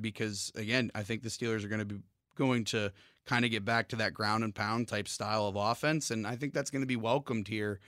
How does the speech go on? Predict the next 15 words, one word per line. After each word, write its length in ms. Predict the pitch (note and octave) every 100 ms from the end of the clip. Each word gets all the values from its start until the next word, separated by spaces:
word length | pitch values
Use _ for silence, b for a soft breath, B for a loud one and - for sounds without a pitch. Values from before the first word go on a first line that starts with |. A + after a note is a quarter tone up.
| B B B
um, 380 | G2 G2 F#2 -
you 80 | B2
know, 60 | G#2
because 300 | G#2+ - C3+
of 40 |
the 60 | G#2+
<laughs> 220 | - G#2+
fact 220 | - A2+
that 180 | A#2 A2 B B B
no 140 | D3
one 120 | F#3+
really 180 | G3 F3+
does 240 | D3+ F3+ C3+
that 180 | G2+
anymore, 420 | F#2+ F#2 F#2 F2